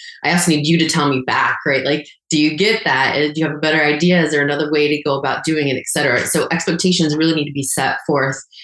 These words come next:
and managed. And I think if people can really embrace that philosophy,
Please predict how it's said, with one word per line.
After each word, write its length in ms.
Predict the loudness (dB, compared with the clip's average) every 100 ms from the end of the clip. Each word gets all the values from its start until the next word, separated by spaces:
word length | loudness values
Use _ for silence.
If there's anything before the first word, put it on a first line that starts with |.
| -20 _
and 160 | 0 2
managed. 380 | 2 2 0
And 80 | 0
I 40 | 0
think 200 | 0 0
if 100 | 0
people 180 | 0
can 120 | 2 4
really 180 | 4 2
embrace 440 | 2 0 0 0
that 260 | -2 -2 -4 -12 _
philosophy, 800 | -2 0 0 -4 -4 -4 -4 -6